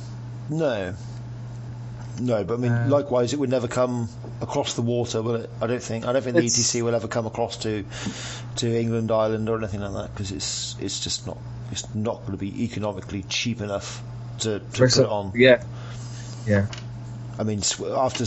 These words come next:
Speaker 1: after Switzerland debacle, you know, all the money they ended up losing by taking it to Switzerland because they misun-,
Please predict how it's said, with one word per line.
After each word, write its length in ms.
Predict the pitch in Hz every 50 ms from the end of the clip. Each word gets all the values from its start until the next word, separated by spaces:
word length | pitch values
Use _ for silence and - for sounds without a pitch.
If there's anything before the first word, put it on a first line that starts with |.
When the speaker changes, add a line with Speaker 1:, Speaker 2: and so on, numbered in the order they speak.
| - - -
Speaker 1:
after 220 | 131 123 - 131
Switzerland 540 | 113 - - - 120 - - 107 113 110 104 101
debacle, 460 | 107 - 107 104 98 - - 110 113
you 80 | 110
know, 180 | 104 101 98 98
all 140 | 98 101 104
the 100 | 101 104
money 220 | 98 104 101 98 98
they 140 | 95 98 98
ended 180 | 98 92 92
up 100 | 92 -
losing 440 | - 101 104 98 90 92 95 95 95 - - - -
by 100 | - 107 101
taking 260 | - - 95 - 98
it 100 | 95 -
to 60 | -
Switzerland 520 | - - 120 - - - - 98 95 90
because 540 | 85 - - - - - - - - - - - -
they 220 | 92 92 92 92
misun-, 500 | 90 - - 98 - - 98 92 90 85